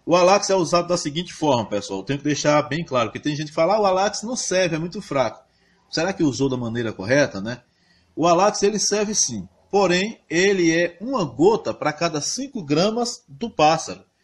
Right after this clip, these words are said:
Então, vamos usar um exemplo. Um coleiro, tá? Coleiro passarinho pequeno, papa capim, ele tem ali, né, em média, de dez a doze gramas,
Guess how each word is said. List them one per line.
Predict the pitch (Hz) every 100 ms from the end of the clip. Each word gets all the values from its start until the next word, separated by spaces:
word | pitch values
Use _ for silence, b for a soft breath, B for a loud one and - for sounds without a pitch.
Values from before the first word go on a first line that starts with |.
| _ _ _
Então, | 123 131 156 165 175
vamos | 160 208 175
usar | 160
um | 160
exemplo. | 127 107 92 - _ _ _ _ _ _ _ 131
Um |
coleiro, | 143 170 170 180 131 98 - _
tá? | 98 110 110
Coleiro | - 120 131
passarinho | 135 135 131
pequeno, | 113 120 131 95
papa | 120 117
capim, | 113 110 - 117 - _ b b b b
ele | b 151 175
tem | 175 190
ali, | 175 170 226 139 - _ _
né, | 110 131 135
em | 214 233
média, | 175 202 185 113 120 92 85 _ _
de | 110 165
dez | 156 113 165 196 226 - -
a | 170
doze | 139 170 190 156
gramas, | 147 139 151 127 92 85 -